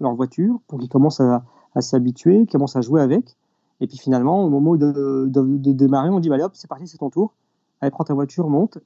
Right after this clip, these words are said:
Et puis, euh, en route vers le bloc opératoire, avec un tracé balisé, avec des fléchages, des miroirs, des feux rouges,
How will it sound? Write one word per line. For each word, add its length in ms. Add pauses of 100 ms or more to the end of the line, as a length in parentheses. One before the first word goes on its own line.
Et 140
puis, 280
euh, 120
en 140
route 320
vers 280
le 80
bloc 180
opératoire, 560 (320)
avec 280
un 60
tracé 400
balisé, 440 (500)
avec 180
des 100
fléchages, 580
des 100
miroirs, 540
des 80
feux 180
rouges, 460